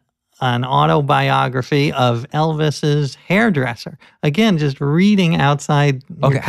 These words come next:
Speaker 1: comfort
Speaker 2: did you, how did you pick up that book and start reading it? Like,
Speaker 1: I,
Speaker 2: what, out
Speaker 1: I
Speaker 2: of the ten million books published last year, why would you pick up that book?
Speaker 1: That one was just because you, this is when libraries were still the main source of,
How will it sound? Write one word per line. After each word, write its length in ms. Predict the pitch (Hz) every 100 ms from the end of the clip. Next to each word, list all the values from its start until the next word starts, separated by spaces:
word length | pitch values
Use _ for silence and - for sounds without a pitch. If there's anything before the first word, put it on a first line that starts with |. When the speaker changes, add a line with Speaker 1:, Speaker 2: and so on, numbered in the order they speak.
| 123
Speaker 1:
comfort 40 |
Speaker 2:
did 100 | 127
you, 120 | 131 135
how 200 | 117 131
did 100 | 131
you 80 |
pick 180 | 127 135
up 80 | 131
that 180 | 139 143
book 180 | 135 131
and 100 | 123
start 220 | 135 113
reading 220 | 165 123
it? 120 | 90
Like, 140 | - 104
Speaker 1:
I, 80 | 110
Speaker 2:
what, 240 | 123 - -
out 180 | 139 135
Speaker 1:
I 60 |
Speaker 2:
of 100 | -
the 100 | 143
ten 360 | 139 - 160 170
million 320 | 160 160 139
books 200 | 139 123
published 380 | - 127 120 101
last 300 | 104 104 107
year, 120 | 104
why 200 | 104 113
would 120 | 120
you 60 | 113
pick 160 | 120
up 140 | 110 98
that 240 | 104 101
book? 240 | 101 85 -
Speaker 1:
That 340 | 76 156 190
one 220 | 254 294 302
was 200 | 170 -
just 300 | 165 160 - 147
because 440 | 147 139 156 143 147
you, 240 | - 143 127 - _
this 360 | 147 135 151 147
is 80 | 151
when 380 | 143 143 147 160 -
libraries 800 | 143 139 139 139 139 143 190 156
were 100 | 139
still 420 | - 143 139 135
the 120 | 131
main 260 | 135 139 135
source 420 | - 131 156 -
of, 120 | 131